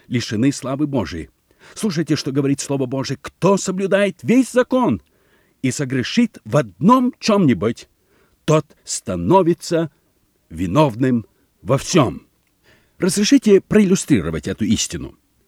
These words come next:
В одном небольшом городе был установлен такой закон, что милиционер должен быть вышиной минимум ста шестидесяти восьми сантиметров. Было сделано заявление городскими властями, что требуется несколько человек для службы в милиции.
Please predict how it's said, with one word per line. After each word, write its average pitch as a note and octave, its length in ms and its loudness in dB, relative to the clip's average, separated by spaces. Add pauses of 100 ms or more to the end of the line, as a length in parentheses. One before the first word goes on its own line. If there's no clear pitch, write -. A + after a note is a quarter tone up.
(280)
В - 60 -2
одном A#3+ 220 6
небольшом D#3 440 2
городе G#2 400 0
был C3 320 2
установлен A#2+ 580 0
такой D3+ 280 -2
закон, G2+ 380 -2
что - 200 -8
милиционер G#2+ 600 0
должен B2+ 440 0
быть B2 260 0 (480)
вышиной A2 560 0
минимум A#2+ 540 6 (100)
ста D3+ 440 0 (100)
шестидесяти C3 840 -2
восьми A2+ 340 -2
сантиметров. B2 760 -2 (640)
Было A#3+ 200 4
сделано F3 420 2
заявление C3 540 0
городскими G#2 480 -2
властями, C#3+ 580 0 (240)
что - 240 0
требуется G3 540 0
несколько E3 480 0
человек E3+ 540 -2
для B2 160 -2
службы F2 640 -4
в A2 140 -8
милиции. A2+ 560 2